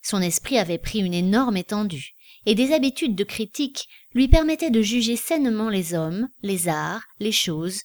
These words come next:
et la politique. Dès ce moment, elle eut l'intention de quitter Nantes, mais le vieux Faucombe tomba malade de la maladie qui l'emporta. Elle était comme la femme de ce vieillard. Elle le soigna pendant dix-huit mois,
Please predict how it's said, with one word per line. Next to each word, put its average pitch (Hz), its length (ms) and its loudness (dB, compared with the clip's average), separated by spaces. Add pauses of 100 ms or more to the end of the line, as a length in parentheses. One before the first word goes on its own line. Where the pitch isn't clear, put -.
(120)
et 311 100 -4
la 330 100 -4
politique. - 800 -6 (420)
Dès 190 140 0
ce 175 140 -4
moment, 156 400 -4 (400)
elle 220 120 2
eut 277 80 2
l'intention 277 480 -2
de 262 80 -4
quitter 247 340 -4
Nantes, 165 520 -6 (340)
mais 214 240 4
le 214 80 4
vieux 220 240 -2
Faucombe 247 560 -2
tomba 185 280 -2
malade 175 520 -4
de 180 100 0
la 180 140 2
maladie 175 420 -4
qui - 140 -10
l'emporta. 165 580 -8 (600)
Elle 175 140 -2
était 180 200 -2
comme 180 200 -2
la 175 140 -2
femme 208 340 0
de 170 80 -4
ce 185 160 -6
vieillard. 170 580 -6 (320)
Elle 214 160 4
le 220 60 4
soigna 226 420 2
pendant 208 300 -2
dix-huit 220 400 -2
mois, 190 320 -2